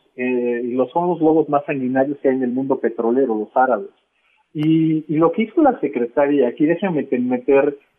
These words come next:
una pequeña anécdota de color, pero que es muy importante para entender muchas cosas, es que estamos hablando de, justamente de la parte de Arabia, y no solamente Arabia Saudita, sino Omán, Qatar, eh, los Emiratos Árabes,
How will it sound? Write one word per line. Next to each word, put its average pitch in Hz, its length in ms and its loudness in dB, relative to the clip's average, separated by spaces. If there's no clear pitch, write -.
una 156 260 0
pequeña 139 460 0
anécdota 135 460 0
de 113 120 2
color, 123 340 2
pero 117 220 -2
que 135 80 2
es 131 100 -8
muy 143 380 0
importante 127 600 -2
para 104 240 -6
entender 104 500 -4
muchas 127 240 -10
cosas, 117 320 0
es 165 140 -4
que 180 60 -2
estamos 190 360 0
hablando 151 720 2
de, 139 840 4
justamente 147 380 0
de 139 80 4
la 120 120 2
parte 143 300 0
de 120 100 2
Arabia, 139 520 2
y 139 100 -6
no 170 120 0
solamente 151 320 0
Arabia 147 220 4
Saudita, 127 300 -2
sino 113 280 -2
Omán, 117 440 0
Qatar, 120 540 0
eh, 110 380 0
los 107 140 -4
Emiratos 117 460 0
Árabes, 131 420 2